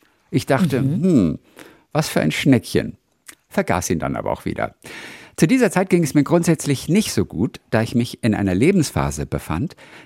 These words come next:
Speaker 1: in der sich von der Jugend gesättigt in meinem Leben allmählich der Wunsch nach dauerhaftem Glück, Liebe und Familie breit machte. Damals erlernte ich mit einer Freundin das Tarotkartenlegen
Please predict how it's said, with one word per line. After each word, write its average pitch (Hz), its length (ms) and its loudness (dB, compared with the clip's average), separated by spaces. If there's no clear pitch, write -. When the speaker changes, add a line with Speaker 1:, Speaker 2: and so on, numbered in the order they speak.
Speaker 1:
in 110 100 0
der 135 160 4
sich 151 300 -4
von 113 220 2
der 92 80 2
Jugend 147 560 2
gesättigt 104 840 -2
in 95 160 2
meinem 139 340 2
Leben 107 380 2
allmählich 101 680 0
der 92 180 -2
Wunsch 117 320 -2
nach 87 160 -6
dauerhaftem 82 840 -2
Glück, 113 280 2
Liebe 98 380 -2
und 117 160 0
Familie 151 560 2
breit - 360 -8
machte. - 440 -8
Damals 165 300 0
erlernte 131 420 -4
ich 98 160 -6
mit 98 160 0
einer 95 160 0
Freundin 117 400 0
das 101 160 -6
Tarotkartenlegen 104 1200 -2